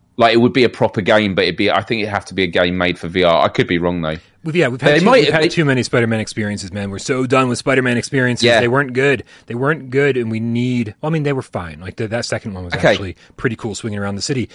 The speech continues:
Speaker 2: but it wasn't even a game. Like, there was nothing to it. We've gotten Windlands, which is way more Spider-Man than the Spider-Man
Speaker 1: This
Speaker 2: games we've gotten.
Speaker 1: It could be a tough pill to swallow, but it could be that Insomniac Games have actually tried to build a Spider-Man V R game, and they've gone, "W-, it can't be done yet,"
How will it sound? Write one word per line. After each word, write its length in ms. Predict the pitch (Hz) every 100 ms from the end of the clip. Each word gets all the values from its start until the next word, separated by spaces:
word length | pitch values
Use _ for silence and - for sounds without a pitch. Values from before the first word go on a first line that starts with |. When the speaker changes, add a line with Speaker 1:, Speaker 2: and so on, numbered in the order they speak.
| -
Speaker 2:
but 100 | 170
it 40 |
wasn't 160 | 160 160
even 120 | 156
a 40 | 123
game. 300 | 156 180 117
Like, 100 | 95
there 80 |
was 80 | 113
nothing 220 | 139 127
to 160 | - 175
it. 160 | 117 - -
We've 100 | 156
gotten 240 | 131 135 110
Windlands, 460 | 190 170 107 92
which 140 | 113 110
is 120 | 107
way 120 | 135 127
more 160 | 135
Spider-Man 500 | - 147 135 110 101
than 100 | 101
the 60 | 101
Spider-Man 360 | - 131 120
Speaker 1:
This 140 | 143 120
Speaker 2:
games 160 | 90
we've 100 | -
gotten. 300 | - - - _ _ _ _ _ _ _ _ _
Speaker 1:
It 80 | 123 123
could 140 | 190
be 100 | 185
a 40 | 165
tough 280 | 175 143
pill 180 | - 135
to 140 | 123 117
swallow, 480 | 139 131 98 80
but 160 | 76 107
it 120 | 107
could 240 | - 160 131
be 140 | 101
that 140 | 92 82
Insomniac 440 | 87 107 98 -
Games 320 | 104 98 85
have 200 | - 92
actually 540 | 90 85 - 92 87 82
tried 320 | - 90 85
to 120 | -
build 280 | 78 87 80
a 40 |
Spider-Man 500 | - - 82 82 82
V 100 | 80
R 160 | 82 85
game, 320 | 82 76 73 -
and 100 | 80
they've 140 | 76
gone, 420 | 87 78 76 73 _ _ _ - - _ -
"W-, 200 | - -
it 180 | 92 76
can't 220 | - 90
be 80 | 82
done 220 | 90 87
yet," 240 | 82 76